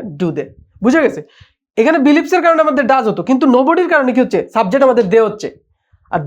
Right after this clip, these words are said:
দে এর সাথে আমরা জানি do হয়। এই যে দে এর সাথে আমরা do বসাইছি। So এজন্য ভাইয়া আমাদের সাবজেক্টের উপর ভিত্তি করে তো আমাদের ভার্ব বসাইতে হয়। এজন্য আমরা, আহ,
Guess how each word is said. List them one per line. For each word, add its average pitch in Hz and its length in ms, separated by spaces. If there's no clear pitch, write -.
দে 240 60
এর 311 120
সাথে 339 220
আমরা 233 180
জানি 208 200
do 202 160
হয়। 147 180
এই 208 200
যে 330 60
দে 190 80
এর 190 60
সাথে 214 220
আমরা 190 140
do 214 120
বসাইছি। 160 440
So - 80
এজন্য 269 420
ভাইয়া 220 300
আমাদের 185 340
সাবজেক্টের 196 500
উপর 208 220
ভিত্তি 196 180
করে 254 160
তো 262 100
আমাদের 240 300
ভার্ব 220 240
বসাইতে 226 340
হয়। 180 180
এজন্য 196 300
আমরা, 202 200
আহ, 170 240